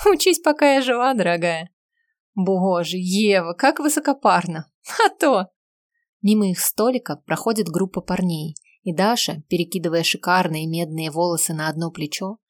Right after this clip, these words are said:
провожает их долгим мечтательным взглядом. Ева же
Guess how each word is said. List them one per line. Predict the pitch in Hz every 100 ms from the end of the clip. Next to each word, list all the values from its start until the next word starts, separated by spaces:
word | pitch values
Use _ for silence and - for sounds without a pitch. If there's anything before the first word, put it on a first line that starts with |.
| _ _
провожает | - 180 180 254 247
их | 170 156
долгим | 180 214 170 156
мечтательным | 156 - - 175 - 165 160
взглядом. | 160 156 156 156 147 - _ _ _ _ -
Ева | 247 277 262
же | 220 214